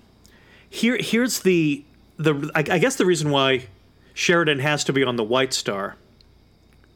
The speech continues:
is not so much the Ivanova thing, but rather,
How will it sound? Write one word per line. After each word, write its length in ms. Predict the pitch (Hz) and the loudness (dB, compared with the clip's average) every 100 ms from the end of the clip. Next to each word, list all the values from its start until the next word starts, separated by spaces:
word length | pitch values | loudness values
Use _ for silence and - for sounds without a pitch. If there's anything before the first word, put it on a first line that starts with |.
| _ _ _ _ _ _ _ _ _ - | _ _ _ _ _ _ _ _ _ -2
is 160 | 156 | 0
not 180 | 165 185 | 2 2
so 100 | 190 | 2
much 280 | 165 151 - | 2 0 0
the 160 | 156 135 | 0 2
Ivanova 400 | 135 135 135 120 | 2 2 2 -2
thing, 360 | - 113 104 - | -2 -4 -4 -4
but 160 | 143 127 | -2 0
rather, 540 | 135 147 143 131 120 | 2 2 2 0 -2